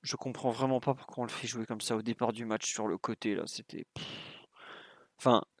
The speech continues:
je sais que l'Argentine a hurlé à la mort quand Pochettino l'a sorti à la soixante-quinzième minute de P S G Lyon.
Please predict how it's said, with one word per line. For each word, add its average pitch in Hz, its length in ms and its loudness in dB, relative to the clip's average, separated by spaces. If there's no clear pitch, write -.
je 127 140 -2
sais 160 180 2
que 139 80 6
l'Argentine 131 440 4
a 127 40 10
hurlé 131 320 12
à 127 60 12
la 123 120 12
mort 135 240 8
quand 120 160 2
Pochettino 143 720 6
l'a 117 120 4
sorti - 340 4
à - 20 10
la 131 60 8
soixante-quinzième 131 640 0
minute 135 260 2
de 127 60 4
P 120 200 4
S 113 40 2
G 113 140 6
Lyon. 127 180 0